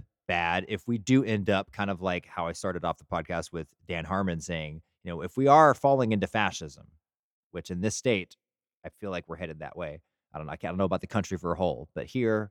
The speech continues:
Florida, other parts of the South, um,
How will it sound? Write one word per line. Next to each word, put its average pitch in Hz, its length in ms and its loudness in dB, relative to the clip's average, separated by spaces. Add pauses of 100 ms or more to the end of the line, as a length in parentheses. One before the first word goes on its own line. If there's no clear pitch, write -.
(140)
Florida, 98 540 -2 (360)
other 90 200 -2
parts 92 300 0
of 90 60 -6
the 80 80 -6
South, 82 460 -4 (580)
um, 82 440 -6